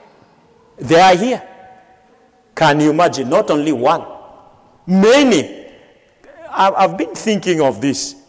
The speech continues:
Let's say one of us here. Every one of us,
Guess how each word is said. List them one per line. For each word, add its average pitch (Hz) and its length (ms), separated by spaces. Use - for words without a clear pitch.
Let's 196 300
say 160 560
one 190 340
of 185 160
us 151 280
here. 131 200
Every 262 400
one 208 240
of 180 140
us, 165 220